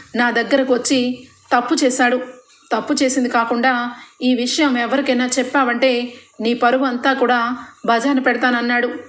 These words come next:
కానీ ఇక నువ్వు ఏం చెప్తే అది చెప్తాను, లేదంటే ఖచ్చితంగా నన్ను చంపేస్తానని బెదిరించాడు.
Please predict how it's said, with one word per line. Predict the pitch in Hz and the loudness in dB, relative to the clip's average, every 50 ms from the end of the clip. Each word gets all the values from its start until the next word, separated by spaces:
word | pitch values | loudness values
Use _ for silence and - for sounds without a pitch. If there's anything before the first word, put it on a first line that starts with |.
| - _ _ _ _ _ - | -20 _ _ _ _ _ 0
కానీ | 240 226 233 254 262 240 240 247 - - - - _ 220 | 0 2 2 2 0 0 -2 -6 -10 -14 -20 -12 _ -6
ఇక | 233 - 254 | -2 0 2
నువ్వు | 247 247 220 240 254 | 2 2 0 0 0
ఏం | 247 233 240 254 277 262 277 | 0 0 0 0 0 0 0
చెప్తే | 269 254 269 302 | 0 0 0 0
అది | 277 247 - - 277 | 0 0 0 0 0
చెప్తాను, | 262 254 262 - 294 269 262 285 269 254 262 254 262 - - - - - | 0 0 0 0 2 2 2 2 2 0 -2 -6 -8 -12 -18 -10 -2 0
లేదంటే | 240 254 269 262 247 240 240 277 262 247 247 247 247 - - - - _ - 277 | 2 2 2 2 0 0 2 2 2 2 2 -2 -6 -10 -16 -20 -20 _ -2 0
ఖచ్చితంగా | 262 269 311 320 285 277 247 247 269 | 0 2 2 2 2 2 2 2 0
నన్ను | 269 254 233 240 247 262 285 277 | 0 0 -2 -2 -2 -2 -2 0
చంపేస్తానని | - 269 247 254 311 294 294 285 277 254 240 247 285 | 0 0 2 2 2 0 0 2 0 0 2 0 0
బెదిరించాడు. | 254 247 240 233 269 269 254 247 - 262 247 240 254 | 2 0 0 0 0 0 -2 0 0 0 2 2 0